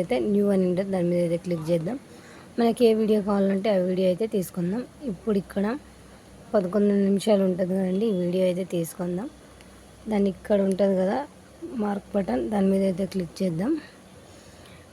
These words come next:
మనకు అది వద్దు అనుకుంటే ఇక్కడ into మార్క్ ఉంటుంది కదండి,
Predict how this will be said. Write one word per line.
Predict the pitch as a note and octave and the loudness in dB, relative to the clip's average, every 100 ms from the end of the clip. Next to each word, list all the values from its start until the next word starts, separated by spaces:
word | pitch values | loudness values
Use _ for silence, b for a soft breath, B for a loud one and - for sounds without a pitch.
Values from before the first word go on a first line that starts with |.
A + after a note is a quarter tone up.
| - G3+ | -2 2
మనకు | G#3 G#3 G#3 | 2 2 2
అది | F#3 | 2
వద్దు | E3 D#3 G3+ A#3+ G#3 | -2 0 4 4 4
అనుకుంటే | F#3+ F3 F#3+ F3 A3+ - | 2 2 0 2 0 -2
ఇక్కడ | - G3 G3+ - - - G#3+ | -2 -2 0 -4 -10 0 2
into | G3 A3+ G#3 | 4 4 2
మార్క్ | F#3+ F3+ | 0 2
ఉంటుంది | F#3+ F3+ F3+ | 2 4 4
కదండి, | F3 F3 F3+ A3 | 2 2 2 0